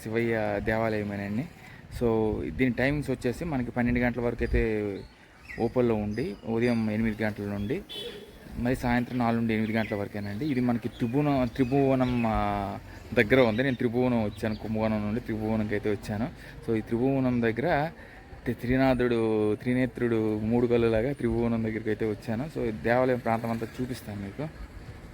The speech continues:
దానికైతే ఇదిగోండి, కన్‌స్ట్రక్షన్ అయితే జరుగుతుంది. దేవాలయం మార్పులు చేర్పులు అన్నీ చేస్తున్నారు. ఇదంతా చోళ్ళు ఆర్కిటెక్చర్ అండి ఇది.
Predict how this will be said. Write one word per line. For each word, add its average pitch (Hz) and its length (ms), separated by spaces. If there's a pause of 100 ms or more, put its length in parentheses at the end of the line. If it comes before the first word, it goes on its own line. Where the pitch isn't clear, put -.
(720)
దానికైతే 151 640
ఇదిగోండి, 135 280
కన్‌స్ట్రక్షన్ 131 500
అయితే 131 200
జరుగుతుంది. 120 640 (1080)
దేవాలయం 123 500
మార్పులు 120 420
చేర్పులు 120 220
అన్నీ 117 140 (100)
చేస్తున్నారు. 117 480
ఇదంతా 127 300 (220)
చోళ్ళు 139 380
ఆర్కిటెక్చర్ 110 520
అండి 101 180
ఇది. 117 160